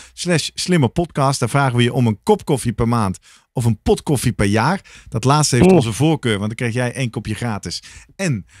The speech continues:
Speaker 1: dan hebben wij, eh, één keer transactiekosten. Ik zal je eens een aantal namen roepen en dit is weer leuk. Dit is een lijstje met veel achternamen, dus misschien ken je ze wel. Bijvoorbeeld Michiel van der Eerde. Ken je die?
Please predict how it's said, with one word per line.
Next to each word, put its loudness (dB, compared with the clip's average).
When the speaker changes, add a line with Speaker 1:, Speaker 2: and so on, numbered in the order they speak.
Speaker 1:
dan -4
hebben -2
wij, 0
eh, -6
één -2
keer -4
transactiekosten. -4
Ik -20
zal 0
je 2
eens 0
een 0
aantal -2
namen 2
roepen 0
en -2
dit -2
is -6
weer -2
leuk. 0
Dit -6
is -8
een -6
lijstje -6
met -6
veel -6
achternamen, -2
dus -6
misschien -2
ken 0
je 2
ze -6
wel. -8
Bijvoorbeeld 0
Michiel 0
van 0
der -2
Eerde. 0
Ken -2
je 0
die? -4